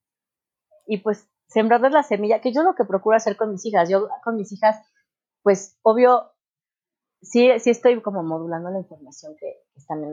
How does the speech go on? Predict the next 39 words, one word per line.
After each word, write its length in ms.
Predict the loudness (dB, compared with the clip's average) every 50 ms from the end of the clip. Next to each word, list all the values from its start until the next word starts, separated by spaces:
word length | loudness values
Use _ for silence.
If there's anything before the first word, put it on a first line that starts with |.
| -10
tampoco 340 | -12 -8 -4 -4 0 0 0
las 140 | 0 0 -2
pongo 160 | -4 0 2 4
a 40 | 4
ver 80 | 4 4
las 120 | 2 2
noticias 380 | 0 -4 -6 -4 -4 -4 -4 -4
porque 160 | -6 _ -20
están 180 | _ -18 -12 -8
chiquitas, 520 | -8 -6 -6 -6 -4 -2 -2 -2 -2 -4 _ _ _ _ _ _ _
pero 100 | -6 -4
sí 120 | -2 2
les 160 | 2 2 2 2
digo, 180 | 0 0 2 2
"No, 100 | 2 2
mira, 220 | 2 2 0 0 0
esto 520 | 0 0 0 0 0 2 2 2 0 -2 -4 _ _ _ _ -10
es 180 | -10 -8 -6
una 220 | -4 -4 -4 -6 -8
cuestión 320 | -12 -12 -10 -8 -8 -6
que 260 | -4 -4 -6 -6 -10 _ _ _ _ -4 -2
va 80 | -2
a 60 | 0 0
pasar, 420 | -2 -2 2 2 4 4 4 4
es 280 | 2 -2 -6 -12 _ _ _ _ _ _ _ _ _ _
como 320 | -6 -6 -2 -2 -2 -2 0
toda 220 | 2 4 4 4
la 60 | 4 4
humanidad, 540 | 2 0 0 2 4 4 4 2 2 -4 _ _
para 280 | 2 2 4 2 2 0
que 240 | -2 -2 -2 -2 _
evolucionemos 800 | -2 0 2 2 0 0 -2 -2 -2 -2 0 0 0 -2 -2 -2
siempre 280 | -2 -2 0 0 0 -2
tenemos 460 | -2 -4 -8 -8 -12 -14 -16 -16 _
que 100 | _ _
tener 160 | -14 -12 -12
una 140 | -10 -8 -8
dificultad 580 | -10 -10 -12 -16 -18 -16 -16 -10 -2 2 2 4
y 240 | 4 2 0 -2 -8